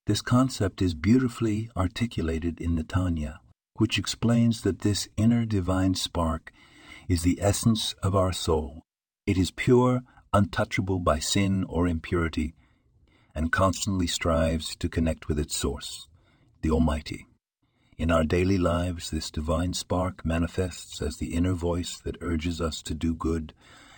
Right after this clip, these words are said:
to help others, and to fulfill our purpose in this world.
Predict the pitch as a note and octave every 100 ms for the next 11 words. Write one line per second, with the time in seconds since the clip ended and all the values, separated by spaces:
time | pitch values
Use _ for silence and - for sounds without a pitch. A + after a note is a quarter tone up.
0 | - - - _ - D#2+ F2 F2 - E2+
1 | F2 F2 E2+ - _ _ - E2 E2+ D#2+
2 | F2 D#2+ - F2 E2+ - F#2 E2 D2+ -
3 | - - - - - D#2 D#2+ - D#2 D2+
4 | C#2 C#2+